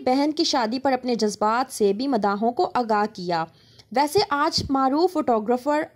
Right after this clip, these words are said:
अब्दुल समद जिया ने सहर खान की बहन की शादी की एचडी तस्वीर भी शेयर की।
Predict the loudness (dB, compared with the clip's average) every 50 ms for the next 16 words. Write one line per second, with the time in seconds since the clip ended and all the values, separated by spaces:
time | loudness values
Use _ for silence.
0 | _ -4 -4 -2 -2 -2 -2 -2 -2 -2 -2 -2 0 0 -2 -2 -4 -4 -2 0
1 | 2 2 2 0 -2 -4 -4 -2 -2 -2 -2 -2 -4 -2 -2 -2 -2 -2 -2 -4
2 | -6 -4 -2 -2 -2 -2 -2 -4 -6 -6 -8 -6 -4 -2 -2 -2 -2 -4 -4 -4
3 | -4 -6 -6 -4 -4 -4 -2 -2 -4 -6 -8 -6 -6 -4 -2 -2 -4 -6 -6 -12
4 | -20 -20 -20 -8 -6 -6 -4 -2 -2 -2 0 0 0 0 2 4 4 4 4 4
5 | 2 2 2 2 2 0 -2 -2 -2 -2 -2